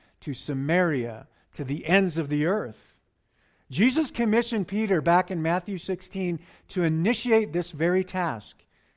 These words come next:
It reads, he said to them, "But who do you say that I am?" Simon Peter replied, "You are the Christ, the Son of the living God."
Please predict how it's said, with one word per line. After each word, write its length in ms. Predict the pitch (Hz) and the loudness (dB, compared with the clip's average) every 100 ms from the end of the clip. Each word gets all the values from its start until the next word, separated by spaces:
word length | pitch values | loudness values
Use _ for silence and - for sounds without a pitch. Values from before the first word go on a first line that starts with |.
| _ - | _ -2
It 100 | 160 | 0
reads, 680 | 156 175 170 123 113 - - _ _ _ _ _ _ _ _ _ _ _ | 4 4 4 2 -2 -10 -12 _ _ _ _ _ _ _ _ _ _ _
he 140 | 165 | -2
said 260 | - 247 269 | 6 6 6
to 140 | 202 | 4
them, 240 | 151 135 123 | 2 2 0
"But 160 | 160 | -2
who 100 | 170 | 0
do 80 | 311 | 2
you 100 | 294 | 2
say 280 | - 247 240 | 6 8 8
that 120 | 214 | 10
I 180 | 208 202 | 10 8
am?" 520 | 226 320 214 123 101 _ _ _ _ _ _ - | 6 4 2 -4 -12 _ _ _ _ _ _ -4
Simon 380 | - 202 220 | 6 8 8
Peter 280 | 196 214 208 | 4 2 4
replied, 520 | 185 170 - 185 185 135 | 4 4 4 4 4 2
"You 220 | 190 196 | 2 6
are 200 | 196 208 | 8 6
the 100 | 156 | 2
Christ, 600 | - 127 104 104 - _ _ _ _ _ _ | -4 -6 -6 -12 -20 _ _ _ _ _ _
the 100 | 139 | -10
Son 460 | - - 185 185 180 | -8 0 4 4 2
of 80 | |
the 80 | 147 | 0
living 300 | 143 156 147 | 0 0 -2
God." 500 | 143 185 147 - - | 0 0 0 -6 -16